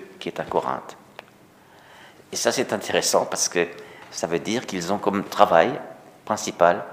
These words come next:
de réaliser cette église à Corinthe, de la rendre réelle. Voyez. Vous qui avez été consacrés dans le Christ Jésus, hein,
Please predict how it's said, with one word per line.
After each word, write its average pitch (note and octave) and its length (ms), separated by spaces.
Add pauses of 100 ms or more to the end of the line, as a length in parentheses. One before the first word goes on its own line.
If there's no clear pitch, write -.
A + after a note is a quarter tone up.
(360)
de G2 80
réaliser F2+ 460
cette G#2 220
église F2 340
à - 80
Corinthe, F2+ 460 (1300)
de - 60
la F#2 100
rendre G#2+ 300
réelle. F#2+ 380 (680)
Voyez. - 260 (1200)
Vous D#3 360
qui D3 160
avez C3+ 120
été C3+ 240
consacrés D#3+ 640
dans C3 120
le A2 100
Christ B2 420
Jésus, F2 480 (760)
hein, - 100